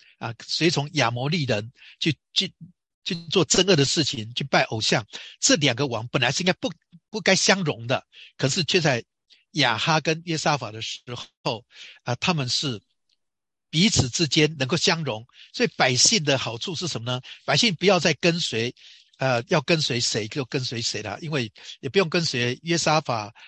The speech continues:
还是要跟随，呃，亚哈，啊，对他们在那个时代里面就不需要任何的悬念，也不要做任何的选择了。啊，他们，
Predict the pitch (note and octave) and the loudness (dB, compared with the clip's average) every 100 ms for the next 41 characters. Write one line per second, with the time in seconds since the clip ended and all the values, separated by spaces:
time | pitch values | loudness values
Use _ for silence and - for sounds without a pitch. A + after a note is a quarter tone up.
0 | - B2+ - D#3+ C3+ C#3 C#3+ - A#2+ A2 | -8 -4 0 2 2 2 -2 -2 -2 -2
1 | A2+ A#2 - _ _ _ B2+ A2+ G#2+ A2+ | -2 -6 -10 _ _ _ -10 -8 -8 -10
2 | - - B2+ A#2+ - D3 D#3 - - - | -16 -4 -2 0 2 2 0 -8 -12 -6
3 | C3+ G#3 E3 F3 C#3+ C3+ _ - E3 E3 | -2 0 0 0 -2 -6 _ -2 0 0
4 | C3+ - C#3 D3 A#2 C3 - - _ - | -2 -2 0 0 -2 -8 -10 -20 _ -4
5 | - F3+ F#3 C3 F3 B2 - - B2 D3+ | -2 0 2 2 2 0 -2 -2 -2 -2
6 | C3 - F#3+ D3+ E3+ E3 B2 A#2 - G#2+ | -4 0 0 0 -2 -2 -2 -2 -2 -4
7 | G2+ - A2 A#2+ F#2+ - - - A#2+ A#2 | -6 -6 -2 -2 -4 -12 -18 -6 -4 -2
8 | F3 D#3+ C3+ | 0 0 -2